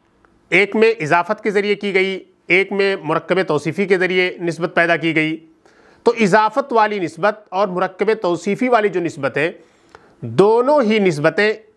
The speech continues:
इन दोनों जुमलों में, यानी, अ, जैद का गुलाम और अच्छी टोपी में,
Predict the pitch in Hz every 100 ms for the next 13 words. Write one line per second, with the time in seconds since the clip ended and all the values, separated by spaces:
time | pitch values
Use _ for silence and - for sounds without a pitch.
0 | _ 190 202 156 175 208 156 160 160 202
1 | 156 127 - _ _ _ 139 160 190 190
2 | - _ _ _ 143 143 123 123 165 190
3 | - 180 151 151 180 175 156 - 175 156
4 | 147 170 143 156